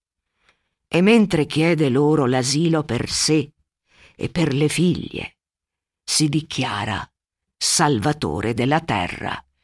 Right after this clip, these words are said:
che lo ospiterà. Gli anziani, mossi a compassione, gli consigliano di compiere un sacrificio espiatorio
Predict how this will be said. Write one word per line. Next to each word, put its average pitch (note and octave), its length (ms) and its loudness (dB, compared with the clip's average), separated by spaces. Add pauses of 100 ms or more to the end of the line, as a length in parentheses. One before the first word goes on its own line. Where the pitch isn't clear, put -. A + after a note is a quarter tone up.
(340)
che D#3+ 200 2
lo E3 320 4
ospiterà. - 840 -4 (1700)
Gli F3 180 0
anziani, G#2+ 800 -2 (840)
mossi D#3+ 500 2
a A#2 100 -6
compassione, A#2+ 1000 -2 (520)
gli G#3 180 2
consigliano D#3 720 2
di F#3+ 160 2
compiere C3 560 -2
un C3+ 120 -2
sacrificio B2 960 -2
espiatorio - 1120 -6